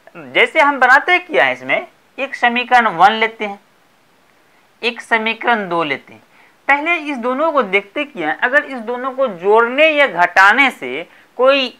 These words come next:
एक्स या वाई खत्म हो जाता तो ठीक है, नहीं तो करते क्या है, कोई एक equation में दो से गुना करने से या भगा करने से जब देखते हैं क्या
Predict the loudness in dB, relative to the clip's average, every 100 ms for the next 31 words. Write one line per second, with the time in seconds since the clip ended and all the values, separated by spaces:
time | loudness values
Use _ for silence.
0 | 0 0 0 -4 2 4 6 6 4 0
1 | -6 -6 -2 0 2 2 2 0 -4 -6
2 | -2 0 0 -6 -10 _ -20 -8 -2 0
3 | 0 -6 0 0 0 -4 -4 -2 0 0
4 | -2 -4 -4 -4 -4 -4 -4 -14 -6 -6
5 | 0 0 0 -4 -4 -6 -10 _ _ -20
6 | 0 2 2 -2 -18 -12 -4 2 6 6
7 | 4 0 0 -2 0 2 2 4 4 4
8 | 2 0 0 -2 0 2 2 -4 _ _
9 | -2 0 0 0 0 2 4 4 0 4
10 | 8 8 6